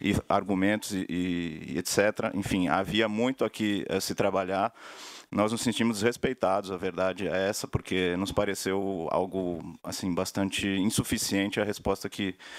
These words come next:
que recebemos. Fizemos pedidos específicos, que eu vou repetir,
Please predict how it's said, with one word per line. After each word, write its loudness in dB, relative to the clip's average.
que 0
recebemos. 2
Fizemos 2
pedidos 0
específicos, 0
que -4
eu 2
vou 2
repetir, -2